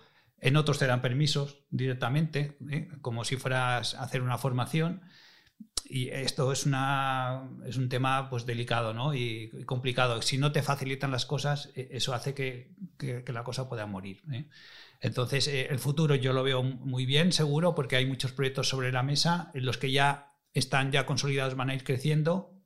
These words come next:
pero es que se van a añadir otros proyectos seguro, ¿eh? Y, y bueno, esperemos que,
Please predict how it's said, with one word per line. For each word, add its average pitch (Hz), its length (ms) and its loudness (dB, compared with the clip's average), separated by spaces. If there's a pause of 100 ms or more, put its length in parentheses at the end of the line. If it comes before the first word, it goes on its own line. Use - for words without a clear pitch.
(160)
pero 127 140 4
es 120 60 -2
que 135 100 -2
se 131 100 -2
van 131 140 0
a - 20 -2
añadir 135 360 0
otros 139 220 -4
proyectos 123 380 -4
seguro, 147 460 -2
¿eh? - 200 -4 (720)
Y, 120 880 0
y 139 80 -2
bueno, - 240 -4
esperemos 117 440 -6
que, 113 560 -4